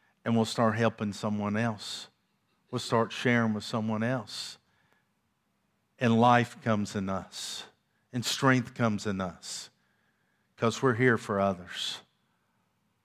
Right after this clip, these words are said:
We have eternity with our Father and with our God. But in the meantime,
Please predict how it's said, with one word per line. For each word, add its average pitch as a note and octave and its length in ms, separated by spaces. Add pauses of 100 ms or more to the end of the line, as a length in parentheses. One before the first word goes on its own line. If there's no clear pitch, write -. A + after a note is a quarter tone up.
(160)
We A#2+ 120
have A#2 200
eternity G#2+ 680
with F#2+ 240
our G2 120
Father F#2+ 400
and F#2+ 100
with F#2+ 180
our G2 120
God. F#2+ 420 (1400)
But A2+ 120
in G#2 160
the G#2 60
meantime, G#2+ 800